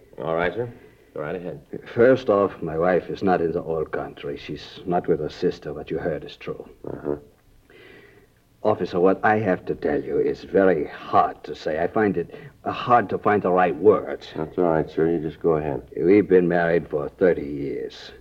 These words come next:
Speaker 2: Thirty years, man and wife, and, and then she did this. Almost broke my heart, officers.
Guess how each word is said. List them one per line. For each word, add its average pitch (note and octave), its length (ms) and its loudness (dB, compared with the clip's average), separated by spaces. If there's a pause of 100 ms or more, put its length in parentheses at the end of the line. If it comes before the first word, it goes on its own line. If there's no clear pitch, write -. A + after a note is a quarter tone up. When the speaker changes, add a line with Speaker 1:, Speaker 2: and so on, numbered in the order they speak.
(320)
Speaker 2:
Thirty G#2 300 8
years, D#2 380 2
man D#2+ 200 -4
and C#2+ 100 -8
wife, C#2+ 380 -4
and, D2 200 -8
and D2+ 200 -10
then E2+ 180 -2
she - 140 -6
did E2+ 220 -2
this. - 440 -6 (500)
Almost E2+ 560 0
broke A2+ 300 4
my E2 180 -4
heart, D2 400 -8
officers. - 680 -16